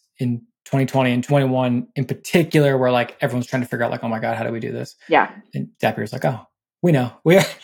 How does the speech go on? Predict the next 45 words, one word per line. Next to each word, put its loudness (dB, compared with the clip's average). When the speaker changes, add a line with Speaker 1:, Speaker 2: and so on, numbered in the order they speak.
Speaker 1:
we've 6
been 4
doing 6
this 2
forever." 0
Speaker 2:
Yeah. 4
Funny 4
you 4
mentioned -2
that. 4
We 4
actually, 2
during 2
twenty 0
twenty, 2
created 2
a 6
lot 6
of -6
content 0
around 4
how 2
to 4
work 0
well 2
when 0
you're 4
working 0
remotely 2
because -2
we 0
had 0
so -4
much 0
experience -2
doing 0
it, 0
and 0
it 2
was -2
very 4
popular 2
for 4
obvious 2
reasons. 0